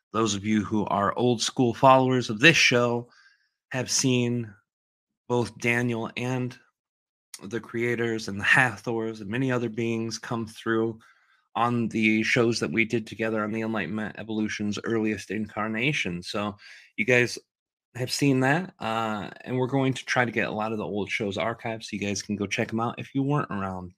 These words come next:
during that time. Um,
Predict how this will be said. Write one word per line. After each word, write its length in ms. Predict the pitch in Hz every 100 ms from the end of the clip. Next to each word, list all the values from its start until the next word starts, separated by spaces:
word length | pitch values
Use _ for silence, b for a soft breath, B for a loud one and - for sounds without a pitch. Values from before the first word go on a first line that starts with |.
| -
during 280 | 101 98 95
that 240 | 90 -
time. 500 | - 107 98 90 92 b b b b b b -
Um, 460 | 156 160 165 -